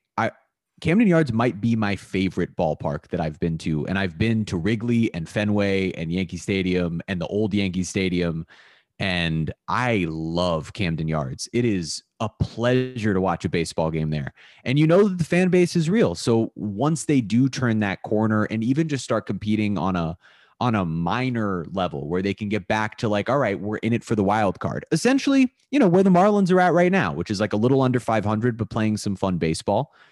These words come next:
Orioles fans will be right back, and people will be, they're the type of team that won't be afraid to make moves to get over the top once those young guys come up too. Like, there's, to me, there should be trust, at least seemingly, within that organ-, Mark Elias is good at his job too. I mean, like, there's,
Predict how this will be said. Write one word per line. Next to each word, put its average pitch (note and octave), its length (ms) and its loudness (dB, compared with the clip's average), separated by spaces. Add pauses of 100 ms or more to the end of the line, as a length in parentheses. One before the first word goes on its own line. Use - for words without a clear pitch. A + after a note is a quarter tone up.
(720)
Orioles C#3+ 340 4
fans C3 220 2
will A#2 60 0
be A#2+ 120 2
right A2 200 2
back, G#2+ 340 0
and F#2+ 200 -2
people G#2 260 0
will G2 120 4
be, F#2 360 2 (260)
they're D3+ 140 4
the D#3 80 2
type D3 280 2
of A#2+ 120 -4
team B2+ 300 2
that A2 180 2
won't G#2+ 320 -2
be A2+ 140 0
afraid G2+ 460 -2
to A2 100 -2
make F2+ 280 0
moves F2+ 600 -2 (200)
to A2 100 -4
get G#2+ 200 -2
over F#2+ 220 -2
the E2+ 80 -8
top F#2+ 320 -4
once F2+ 320 -6
those F2+ 220 -4
young F#2 180 -2
guys F2 260 -4
come F#2+ 220 -4
up D#2 200 -6
too. D2 340 -4
Like, F2 280 -6
there's, B2 300 -6 (320)
to D3+ 100 2
me, D3+ 200 4
there C3+ 160 4
should G#2+ 220 0
be F#2 120 0
trust, - 560 -2
at C#3+ 80 4
least F#3+ 220 4
seemingly, F#2+ 460 0
within G2+ 260 -2
that G2 100 0
organ-, F2 300 0
Mark D3 180 4
Elias A2 360 0
is E2+ 100 -6
good F#2 140 0
at D#2+ 60 0
his C#2+ 120 -8
job E2+ 240 -4
too. - 140 -6
I G#2+ 120 -2
mean, A2 140 -2
like, A2 140 -2
there's, C3+ 260 0